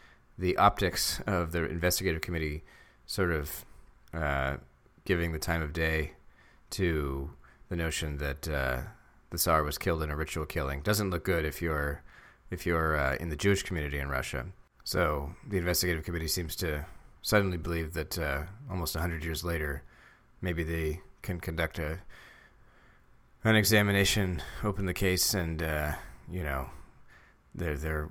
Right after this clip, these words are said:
willing to consider that it may have been a ritual killing. It, it, it, it's, it doesn't look so, it doesn't look so good if, uh, if you're in the Jewish community in Russia.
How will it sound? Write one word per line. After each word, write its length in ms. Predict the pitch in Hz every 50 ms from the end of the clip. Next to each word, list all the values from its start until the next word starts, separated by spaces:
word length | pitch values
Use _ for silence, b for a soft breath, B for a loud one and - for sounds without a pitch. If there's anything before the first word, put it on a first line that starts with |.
| 90 92
willing 280 | 95 110 117 117 117 110
to 60 | 104
consider 500 | - 95 95 - - 107 98 90 82 78
that 120 | 78 76
it 100 | 76 73
may 140 | 73 87 90
have 140 | 87 85 80
been 160 | 87 87 82
a 40 | 78
ritual 280 | 78 80 73 - 80 76
killing. 340 | - - 78 73 65 65
It, 140 | 69 76 -
it, 180 | - 117 104 - -
it, 260 | 120 107 - - - -
it's, 380 | 113 104 92 90 101 95 - - - _
it 120 | - 101 92
doesn't 240 | 110 104 98 92 85
look 160 | 87 82 -
so, 320 | - - 76 71 69 67 -
it 40 |
doesn't 200 | 117 123 120 110
look 120 | 104 101 -
so 160 | - 95 87
good 300 | 80 87 82 69 69 69 - - 131 -
if, 260 | - 85 76 - -
uh, 260 | 85 73 69 64 64 76 90 B B B B B B B B B
if 80 | - -
you're 120 | 107 104
in 80 | 98 90
the 60 | 87
Jewish 280 | 80 87 85 85 80 -
community 360 | - 90 76 71 67 71 69
in 80 | 64
Russia. 460 | 64 64 62 - - - - - -